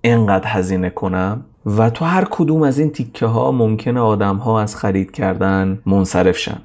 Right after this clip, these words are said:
یه کپی رایتر باید تلاش کنه که فرد تصمیم گیرنده رو از تصمیمی که داره می‌گیره مطمئن کنه، به اون این اطمینان رو بده که این خریدی که داره انجام می‌ده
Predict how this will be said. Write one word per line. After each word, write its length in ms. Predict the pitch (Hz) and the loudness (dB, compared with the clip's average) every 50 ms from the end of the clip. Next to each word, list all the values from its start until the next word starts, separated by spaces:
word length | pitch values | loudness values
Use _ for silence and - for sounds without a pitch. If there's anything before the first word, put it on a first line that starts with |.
| _ - | _ -8
یه 80 | 139 - | -6 -4
کپی 360 | - - 135 - - 135 120 | -2 -2 -2 -2 0 -2 2
رایتر 640 | 117 113 110 107 110 - - 131 127 135 131 131 131 - _ - | 2 4 2 2 0 -2 -4 -4 -2 -2 -4 -6 -10 -16 _ -2
باید 580 | - 104 101 101 101 104 107 110 113 110 110 - - - _ | 0 2 2 4 2 2 2 2 0 0 -2 -6 -18 -20 _
تلاش 480 | - - 110 107 110 113 123 120 - | -8 -4 -2 0 2 2 0 0 -2
کنه 460 | - - 123 117 117 117 113 117 117 117 - | -8 -6 -4 -2 -2 -2 -2 -4 -4 -8 -10
که 520 | - - - 110 107 104 104 104 104 104 101 - | -10 -4 -2 0 0 2 0 0 -2 -4 -6 -8
فرد 460 | - - 123 131 143 143 143 127 120 127 127 127 127 123 123 127 165 - _ _ _ _ _ | -2 0 2 4 4 2 2 0 0 2 2 4 4 4 2 0 -4 -10 _ _ _ _ _
تصمیم 560 | - - 110 113 - - - 110 104 104 104 98 | -8 -6 -4 -4 -4 -4 -2 -2 0 0 -2 -2
گیرنده 440 | 104 104 101 104 101 98 101 101 | -2 0 0 0 0 2 2 2
رو 460 | 107 113 120 120 120 120 117 - - - - | 0 2 2 2 2 0 0 -2 -6 -8 -6
از 200 | - 101 101 - - | -6 -6 -6 -8 -14
تصمیمی 760 | - - - 120 117 - - - 127 131 147 156 160 165 156 | -12 -8 -6 -6 -6 -6 -4 -2 0 0 2 2 2 0 0
که 140 | 147 - 139 | 0 -2 2
داره 240 | 120 117 110 107 104 | 2 4 4 4 2
می‌گیره 640 | 101 101 98 95 95 95 92 95 95 95 95 101 107 - _ _ - | 2 0 0 0 0 0 0 2 2 2 0 0 -4 -8 _ _ -4
مطمئن 500 | 135 127 120 - - 117 107 113 117 110 | -2 -2 -2 0 0 2 2 4 2 2
کنه، 320 | - - - 92 98 95 - - - | 0 -2 -2 -4 -4 -6 -8 -4 0
به 60 | 110 | 0
اون 340 | 104 110 110 113 113 113 113 - _ - | 2 4 4 2 2 0 -2 -6 _ -2
این 160 | 120 113 113 | 0 0 0
اطمینان 380 | 104 110 - 113 104 104 107 | 0 0 -2 -2 0 0 2
رو 60 | 117 110 | 2 2
بده 200 | 113 107 110 107 | 2 2 2 0
که 400 | 107 - 120 110 110 110 107 - | 0 0 0 2 2 0 -2 -2
این 140 | - 131 127 | -4 -4 -4
خریدی 420 | - - - 107 107 117 123 135 120 | -2 0 0 2 2 2 2 0 0
که 100 | - 123 | 2 2
داره 160 | 113 107 107 | 2 4 4
انجام 300 | 104 101 101 98 101 98 | 2 0 0 -2 -2 -2
می‌ده 420 | 101 95 - 104 98 98 110 - | -2 -2 -2 -2 -4 -4 -6 -8